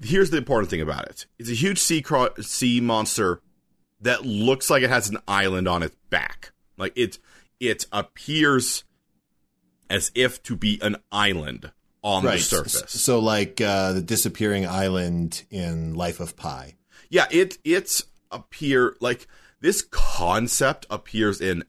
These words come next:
Speaker 1: a lot of things.
Speaker 2: Yeah.
Speaker 1: Yeah, there are, there's, you know, you, you see things like turtles with a, with a,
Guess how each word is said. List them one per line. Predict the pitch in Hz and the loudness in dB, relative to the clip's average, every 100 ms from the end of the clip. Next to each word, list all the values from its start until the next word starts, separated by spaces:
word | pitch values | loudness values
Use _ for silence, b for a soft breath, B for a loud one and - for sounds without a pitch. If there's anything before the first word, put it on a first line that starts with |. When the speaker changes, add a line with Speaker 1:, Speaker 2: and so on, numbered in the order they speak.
| _ | _
Speaker 1:
a | 107 98 92 87 85 | -2 0 2 2 0
lot | 82 87 87 92 92 87 82 | 0 0 0 0 2 2 0
of | 78 | -2
things. | - - 73 - _ - - - - | -6 -8 -8 -10 _ -8 -6 -8 -6
Speaker 2:
Yeah. | 151 85 - _ _ | -6 -6 -12 _ _
Speaker 1:
Yeah, | - 80 - _ | -4 -4 -4 _
there | 92 95 92 | -2 0 2
are, | 90 92 87 - - | 0 0 -2 -6 -6
there's, | 98 90 80 - - _ - | -2 0 -2 -4 -6 _ -8
you | 107 | -2
know, | 92 | 0
you, | 92 | 0
you | 95 117 | 0 0
see | 143 | 0
things | 139 127 | 0 0
like | 113 92 - | 0 -2 -2
turtles | 127 127 117 110 104 | 2 4 4 2 2
with | 101 | 0
a, | 87 - | -2 -2
with | 87 87 | -4 -2
a, | 92 80 76 | -2 -2 -4